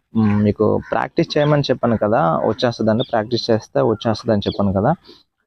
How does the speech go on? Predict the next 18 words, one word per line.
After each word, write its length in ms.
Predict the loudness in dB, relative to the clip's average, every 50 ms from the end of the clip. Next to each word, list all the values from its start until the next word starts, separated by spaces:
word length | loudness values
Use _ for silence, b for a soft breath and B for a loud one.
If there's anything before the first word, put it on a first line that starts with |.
| _ _ _ _ _ _ _ -2 0
ఆ, 260 | 2 2 2 2 -2 _ _ _ _ -4
ప్రాక్టీస్ 380 | -4 -4 -2 -2 -4 -2 0 0
ఎలా 140 | 0 0
చేయాలని 400 | 0 0 0 2 2 4 2 2 2
చెప్పేసి 260 | 0 -2 -2 -4 -2
కొంచెం 560 | -2 0 -2 -2 0 2 2 2 2 2 0 -2 -2 -2
డౌట్లు 240 | -2 -2 0 0 0
ఉన్నాయి. 200 | 0 2 4 4
ఎందుకంటే 340 | 4 4 2 2 2 2 2
రీసెంట్‌గా 300 | 2 2 4 4 4 4
నేను 100 | 4 2
కొంచెం, 380 | 2 0 -2 -2 -2 -2 -4 -4 _ -2
అదే, 100 | -2 -2 -2 -6 -14 -18 -18 _ _ _ -6
పక్క 180 | -6 -4 -2 -2
ఊరు 120 | 0 2
ఒక 340 | 2 0 0 -2 -2 -2 -4
తెలిసిన 400 | -2 0 0 0 0 2 2 2
అబ్బాయే, 360 | 2 2 2 2 2 0 0